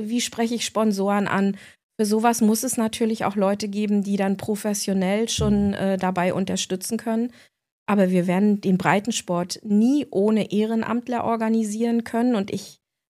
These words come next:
bin bei ganz vielen auch kleinen Vereinen im Land unterwegs und merke, da sind manchmal so tolle Typen. Also die sind so eine irren Macher, die jede freie Minute, die sie haben, da in ihr Ehrenamt stecken.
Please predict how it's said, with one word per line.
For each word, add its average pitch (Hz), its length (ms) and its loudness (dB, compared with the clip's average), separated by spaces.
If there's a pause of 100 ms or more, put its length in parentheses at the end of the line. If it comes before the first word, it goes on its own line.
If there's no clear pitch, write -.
bin 214 200 4
bei 196 160 2
ganz 214 300 0
vielen 220 400 0
auch 208 200 0
kleinen 214 360 0
Vereinen 214 460 0
im 208 100 0
Land 202 280 0
unterwegs 202 560 -2
und 202 180 2
merke, 202 260 0
da 214 120 -4
sind 208 220 0
manchmal 214 480 0 (540)
so 254 320 2 (120)
tolle 254 480 0
Typen. 196 420 0
Also 208 280 2
die 214 140 -2
sind 226 340 0 (200)
so 208 200 -2
eine 226 120 6 (140)
irren 285 440 2
Macher, 247 420 0 (580)
die 240 180 2
jede 269 720 2
freie 262 440 0
Minute, 262 480 2
die 233 140 -4
sie 226 180 -2
haben, 233 320 -2
da 220 140 -2
in 202 140 -2
ihr 226 220 -4
Ehrenamt 240 580 0
stecken. 233 680 -2